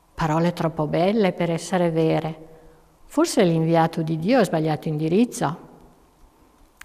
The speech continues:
Ma l'angelo provvede subito a rassicurarla.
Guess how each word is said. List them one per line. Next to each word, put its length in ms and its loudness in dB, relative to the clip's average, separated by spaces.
Ma 200 6
l'angelo 520 6
provvede 360 6
subito 360 2
a 60 8
rassicurarla. 960 2